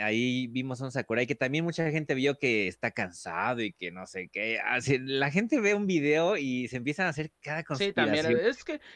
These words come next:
Speaker 2: es que
Speaker 1: Es
Speaker 2: lo
Speaker 1: increíble.
Speaker 2: obligaron a Sakurai, güey, y, y inmediatamente en, en esa parte del video, es lo que también se me hace cura, "Fíjense lo que he hecho yo en Minecraft, y me gusta Minecraft", pero sí, y lo, el mensaje era más bien que sí fue un personaje difícil de implementar, pero no que no le agradara la idea.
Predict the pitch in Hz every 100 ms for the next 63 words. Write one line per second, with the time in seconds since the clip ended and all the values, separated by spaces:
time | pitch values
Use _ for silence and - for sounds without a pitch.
0 | - 440 - 427 403 339 311 302 294 294
1 | 277 311 330 339 320 269 - 240 - 196
2 | 185 156 156 139 - 175 180 196 196 190
3 | 190 214 240 254 240 214 190 180 208 220
4 | 220 220 185 147 175 202 165 185 170 151
5 | 143 175 165 170 165 - - - - _
6 | _ - 339 294 233 180 180 175 214 277
7 | - 214 196 254 202 233 240 - 208 175
8 | 151 175 160 160 170 247 - 208 202 202
9 | 226 196 160 170 156 147 208 202 180 156
10 | 180 165 165 165 _ - 156 151 147 151
11 | 190 180 202 180 156 170 175 175 165 165
12 | 160 165 156 - - - 175 - 170 170
13 | 165 160 151 160 160 147 151 147 - 175
14 | - 160 151 139 139 135 135 240 - 147
15 | 143 151 - 147 151 139 139 139 127 135
16 | 123 117 123 139 131 120 185 131